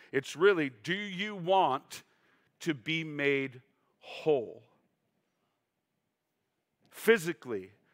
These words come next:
spiritually, emotionally. Now, this man may not have fully understood the depths of the question right away, but Jesus sure did. He was going down into the depths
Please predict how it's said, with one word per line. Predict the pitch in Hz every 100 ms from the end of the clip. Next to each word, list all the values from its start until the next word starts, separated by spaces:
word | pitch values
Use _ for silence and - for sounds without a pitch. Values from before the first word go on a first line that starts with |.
| _
spiritually, | - - - 226 185 147 - 131 104 95 - _ _ -
emotionally. | 147 151 185 175 - 147 123 101 110 - _ _ _ _ _ _ _ _ _ _
Now, | 135 131
this | 165 -
man | 170 180 175 143 - - - -
may | 156
not | 175 175 165
have | 139
fully | - 196 175
understood | 160 151 139 - 196 170
the | 135
depths | 131 127 - -
of | 120
the |
question | - 131 120 - 127 120 - - -
right | 139 147
away, | 131 127 135 117 139 160 _ _ _ _ _ _ - - _ _
but | 135 143
Jesus | 123 139 180 147 135
sure | - 117
did. | 101 95 139 - _ _ _ _ _ _ _ _ _ _ _ _ _ _ _ _ _ _ _ _ _
He | -
was | 180 151 131 - _ _ _ 120
going | 170 196 214 202
down | 180 190 190 185
into | 175 - 160
the | 143
depths | 117 143 123 - - - -